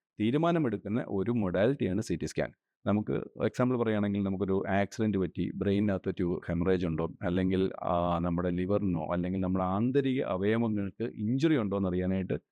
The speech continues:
ഏറ്റവും പെട്ടെന്ന് കണ്ടുപിടിക്കാൻ പറ്റുന്ന ഒരു,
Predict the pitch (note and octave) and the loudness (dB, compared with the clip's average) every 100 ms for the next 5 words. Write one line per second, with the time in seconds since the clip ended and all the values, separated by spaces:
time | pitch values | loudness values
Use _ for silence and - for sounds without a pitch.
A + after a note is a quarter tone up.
0 | _ _ - F2+ - G#3 F3 - A#2+ A2 | _ _ -6 -4 0 0 0 -2 0 0
1 | G2 G2+ G2+ G2+ F#2 G2 G#2+ E3+ _ _ | 0 -2 0 -2 -2 -2 -2 -4 _ _
2 | _ - F#2+ G#2+ A#2 | _ -6 0 2 0